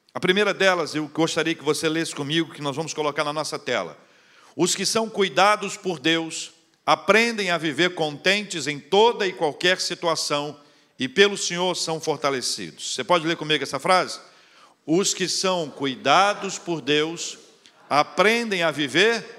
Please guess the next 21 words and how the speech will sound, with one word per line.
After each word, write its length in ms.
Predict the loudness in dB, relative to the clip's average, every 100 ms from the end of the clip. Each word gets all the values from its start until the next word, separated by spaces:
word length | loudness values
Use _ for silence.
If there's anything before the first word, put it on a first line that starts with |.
| -20 -12
contentes 1120 | 0 0 0 4 4 4 -4 -8 -6 -6 -8 -16 _ _ 0
em 240 | 0 0
toda 540 | -4 2 2 4 2 0
e 80 |
qualquer 580 | 0 0 0 0 0 0
situação 840 | -2 -6 -2 -2 -2 -2 -2 -4 -10 -20 -20 _ -10
e 100 | -6
pelo 380 | 4 4 4 -2
Senhor 540 | -4 -2 0 0 -2 -12 -14
são 380 | -6 0 0 -2
fortalecidos. 1300 | -2 -2 0 0 0 -2 -6 -6 -10 -12 -16 -16 _ -20 -20 -20 _ _ _ _ 4
Paulo 260 | 4 4
começa 600 | -2 0 0 0 0 0
a 60 | 2
descrever 600 | 2 2 2 -2 2 0
no 80 | 0
versículo 460 | -2 -2 -4 -2
dez 340 | 4 4 4 -2
uma 220 | 0 2
alegria. 760 | 2 -2 -2 -2 0 -2 -4 -12 _ _ _ _ _ 2
Alegria. 560 | 4 6 4 0 -2